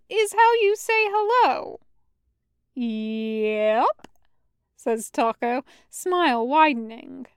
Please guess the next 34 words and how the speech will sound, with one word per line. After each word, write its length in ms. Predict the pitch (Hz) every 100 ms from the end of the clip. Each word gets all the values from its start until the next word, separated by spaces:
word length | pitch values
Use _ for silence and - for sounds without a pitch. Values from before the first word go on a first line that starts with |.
| _
showing 540 | _ - 233 220 226 240
off 320 | 247 233 226 -
the 160 | 233
gap 380 | 233 262 220 -
between 420 | 269 247 247 226
his 220 | 233 226
front 400 | - 262 226 240
teeth. 560 | - 294 240 - - _ _ _ _ _ _ _ _ _
"Did 140 | 392 466
they 180 | 622 640
get 260 | 571 -
pictures 500 | - 370 - 403 381
of 140 | 403 370
you 180 | 381 381
with 200 | 403 -
this 240 | 403 370
hair? 320 | 403 392 403 - _ _ _
Tell 600 | - - 440 359 277 220
me 420 | 220 220 - 277 _
they 180 | 320 262
took 380 | - 226 - - -
pictures." 800 | 339 - - 226 - - 240 - _ _ _ _ _ _ _ _ _
Loop 480 | 247 277 240 214 - _ _
sticks 400 | - 359 269 -
her 100 | 226
tongue 320 | - 294 254
out 260 | 214 220 220
at 140 | 247
Taco. 640 | - 294 247 - - - _ _ _ _
She's 220 | - 339
sure 400 | - - 453 440
her 220 | - 330 285
hair 320 | 302 269 262
does 640 | 233 - 349 247 214 214